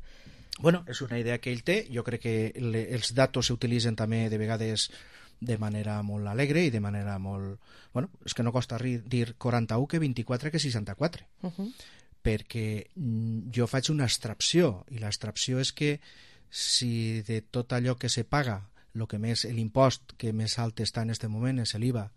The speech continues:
Speaker 1: que és el vint-i-u per cent, i l'iva és repercutit, per tant, tampoc ho assumís tot el, el, el productor, no se dà un trau i se quaranta-u per cent.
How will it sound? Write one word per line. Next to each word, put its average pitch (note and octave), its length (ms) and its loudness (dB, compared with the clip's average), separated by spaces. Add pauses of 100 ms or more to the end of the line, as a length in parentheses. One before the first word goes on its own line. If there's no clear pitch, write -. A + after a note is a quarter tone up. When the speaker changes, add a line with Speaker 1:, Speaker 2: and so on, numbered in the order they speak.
(260)
Speaker 1:
que - 100 -20
és - 80 -6
el G2+ 80 -6
vint-i-u G#2+ 320 -4
per G#2 160 -4
cent, D3+ 260 2 (560)
i G#2+ 100 -2
l'iva G#2 240 -2
és G2 80 -4
repercutit, G#2+ 640 -4
per G#2+ 200 -2
tant, G2+ 180 -8
tampoc G2 640 -8
ho G#2+ 220 -4
assumís G#2+ 340 -2
tot G#2+ 160 -4
el, G#2 260 -4
el, G#2+ 540 -6 (380)
el A#2 100 -2
productor, C3+ 520 6 (380)
no A#2 160 4
se A#2+ 120 2
dà A#2 80 2
un A2+ 80 2
trau A2+ 200 0
i B2 40 2
se B2 120 0
quaranta-u F#2 380 -4
per - 140 -14
cent. - 180 -16